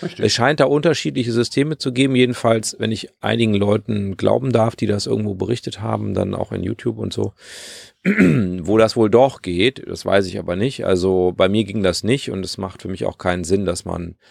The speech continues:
Speaker 2: das Wasser mit Luftdruck quasi au-, über den Hahn wieder in den, in den Tank kriegt. Also dann kann eigentlich die Pumpe nicht funktionieren. Aber wäre meine Vermutung. Aber vielleicht gibt's unterschiedliche Systeme. Bei mir funktioniert das nicht.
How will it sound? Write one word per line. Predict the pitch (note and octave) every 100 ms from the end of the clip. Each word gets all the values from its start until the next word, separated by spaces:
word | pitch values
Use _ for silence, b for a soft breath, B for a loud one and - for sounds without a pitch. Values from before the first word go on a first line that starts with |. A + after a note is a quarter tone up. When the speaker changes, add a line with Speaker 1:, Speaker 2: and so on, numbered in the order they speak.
| b b
Speaker 2:
das | D#2 E2+
Wasser | F#2+ A2 F#2 F2+
mit | F2 - - - _ _
Luftdruck | G#2 A#2+ - F2+ A2 - _ _ _ _ _
quasi | - G2+ G2 G#2 G2+
au-, | - _
über | - C3 A2+
den | G#2+ G#2+ G#2
Hahn | A#2 B2
wieder | G#2+ G#2
in | G#2
den, | G2
in | G2+ F#2+
den | G2
Tank | G2 G#2 G#2+
kriegt. | - A#2+ -
Also | G2+ F2+
dann | F2 F2 F2 F2+ _
kann | - F#2+
eigentlich | F#2+ F#2
die | G#2+
Pumpe | G2 G2
nicht | F2 -
funktionieren. | F2+ F2+ F#2 G#2 -
Aber | A2+ A2+ G#2 - -
wäre | - G2
meine | F#2+ F#2+ G2 F2+ F2 _ - - _
Vermutung. | G2 F#2 F#2+ A2+ A#2 B B B B
Aber | A#2 C#3 C#3+
vielleicht | E3 D#3
gibt's | -
unterschiedliche | C3 A2 A2+ G2
Systeme. | F2+ F2+ - A#2 G#2
Bei | F2+
mir | F#2
funktioniert | - G2 - F#2
das | F#2 -
nicht. | D#2+